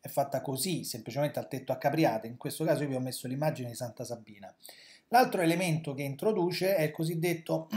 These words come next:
<clears throat> dado brunelleschiano. Ehm, in realtà è un pulvino, il pulvino è l'elemento che veniva utilizzato, questo trapezio, eh, questo prisma rovesciato, insomma,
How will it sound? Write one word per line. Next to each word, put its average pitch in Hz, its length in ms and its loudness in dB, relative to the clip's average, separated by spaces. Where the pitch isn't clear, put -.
<clears throat> 175 220 2
dado 165 520 6
brunelleschiano. 135 1160 -2
Ehm, 135 1300 -4
in 147 100 -4
realtà 175 340 6
è 156 80 6
un 147 180 2
pulvino, 139 720 2
il 127 80 -2
pulvino 156 440 -2
è 135 80 4
l'elemento 156 460 -2
che 131 120 -6
veniva 139 240 -8
utilizzato, 127 760 -2
questo 127 300 -10
trapezio, 123 760 -2
eh, 123 160 -6
questo 127 220 -6
prisma 131 340 2
rovesciato, 127 580 2
insomma, 113 540 -6